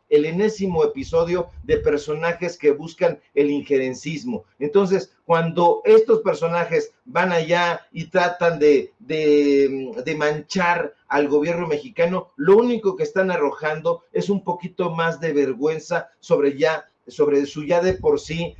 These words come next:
eh, manchada trayectoria. ¿Hay desconfianza del pueblo mexicano? La hay, por supuesto. ¿Por qué? Porque se está perdiendo soberanía, pero no por el asunto del presidente López Obrador,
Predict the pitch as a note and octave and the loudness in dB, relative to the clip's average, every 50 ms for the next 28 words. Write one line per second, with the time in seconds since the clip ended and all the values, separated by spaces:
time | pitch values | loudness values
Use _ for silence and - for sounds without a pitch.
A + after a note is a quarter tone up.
0 | - _ - C3+ C#3 C#3 C#3 C#3+ C#3+ C#3 C#3+ D3 C#3+ - F3+ E3+ E3+ E3 D#3+ D#3 | -20 _ 0 2 2 2 2 0 -2 -2 -2 -4 -4 -2 0 0 2 2 0 0
1 | - - C#3+ C#3 B2+ B2+ B2+ B2+ - - C#3+ C#3+ C#3+ C3+ B2 - - _ _ _ | -2 0 0 0 0 0 -2 -4 -2 0 0 2 2 2 0 -2 -4 _ _ _
2 | - F#3 A#3 C4 B3+ B3+ A3+ A3 - G3+ G3 - F3+ G#3 G#3+ G#3+ - - G3 G3 | 0 2 2 4 4 4 4 4 2 0 0 2 2 2 2 2 0 0 0 0
3 | F3 E3 - F#3+ F#3+ F#3+ F#3 F#3 F3+ E3+ E3+ D3+ D3 D3 D3 - - F#3 F3+ F#3 | 0 0 0 0 0 2 2 0 0 0 0 -2 -2 -6 -14 -8 -4 -2 -2 0
4 | F#3+ G3 G#3+ A#3+ B3+ - _ _ _ _ _ _ _ _ _ _ _ B2 C3 B2 | 0 0 0 0 -2 -4 _ _ _ _ _ _ _ _ _ _ _ -10 -8 -6
5 | A2+ A2 G#2+ A2+ B2+ - - - _ - C#3+ C#3 B2+ - C3+ - - E3+ G3 F#3+ | -4 -4 -2 -2 -4 -4 -6 -12 _ -6 -6 -6 -6 -10 -16 -8 -4 -4 -4 -4
6 | - - - - - G3+ F3+ - - G#3 A3 A3 A4 - _ _ _ _ _ - | -4 -8 -12 -6 -4 -4 -4 -2 2 4 4 4 4 0 _ _ _ _ _ -4
7 | - - - A#3+ G#3+ - - - D#3+ D3+ - F3+ F3+ - - G3 D#3 D#3 D#3+ D3+ | -4 -2 2 4 4 4 2 -2 -8 -6 -4 -4 -4 -2 -4 -4 -4 -4 -6 -6
8 | D3+ F3 F3 F#3+ G3 F3 D3 C3 B2+ C3+ D#3+ F#3+ F3 - - G3 G3 G#3 A#3 C4+ | -6 -6 -4 -2 0 0 2 0 0 -2 -2 -4 -4 -2 0 0 0 0 0 -2
9 | C4+ - F#4 E4+ D#4 C#4 G3+ C#3 B2 - D#3+ F#3 E3+ D#3 - E3+ E3+ F#3 F3+ - | -4 -6 -8 -8 -6 -6 -6 -6 -8 -6 -8 -8 -8 -2 0 0 0 0 -2 -6
10 | _ _ - B2+ D#3+ D#3 D3 C#3+ C#3 C#3 C3+ C3 C3 B2 - - C3+ C3 - D3 | _ _ -8 0 4 6 6 6 6 6 6 4 4 2 0 -4 -4 -4 -4 -4
11 | D#3+ D3+ - E3 D3+ C#3+ D3 D3 - C#3 B2 A#2 B2 B2+ C3+ D#3 D#3+ D#3 | -6 -4 -4 -2 0 0 0 0 0 -4 -4 0 2 2 4 4 2 0